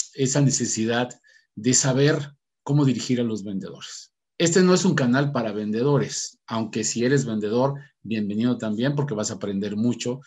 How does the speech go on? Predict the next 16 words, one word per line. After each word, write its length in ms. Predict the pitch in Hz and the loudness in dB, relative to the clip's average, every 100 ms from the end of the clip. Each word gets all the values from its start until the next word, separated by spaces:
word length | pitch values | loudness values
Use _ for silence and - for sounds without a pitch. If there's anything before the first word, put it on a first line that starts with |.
| - - | -20 -12
sobre 280 | - 123 117 | -4 -2 0
todo 200 | 143 139 | 2 2
si 120 | 135 | 2
en 100 | 107 | -2
el 100 | 104 | -4
futuro 640 | - 110 - 135 139 143 - _ _ _ _ | -10 -8 -2 0 -2 -4 -14 _ _ _ _
quieres 300 | - 113 117 | -2 0 0
lle-, 160 | 110 107 | -2 -2
escalar 600 | - - 113 113 117 - _ _ | -4 -2 -2 -2 -4 -6 _ _
a 80 | 104 | -6
una 180 | 107 107 | -4 -2
gerencia 380 | 110 107 - | -2 -2 -2
de 100 | 101 | -2
ventas 400 | 98 98 95 101 - | -4 -6 -8 -10 -12
o 100 | |
algo. 100 | - | -12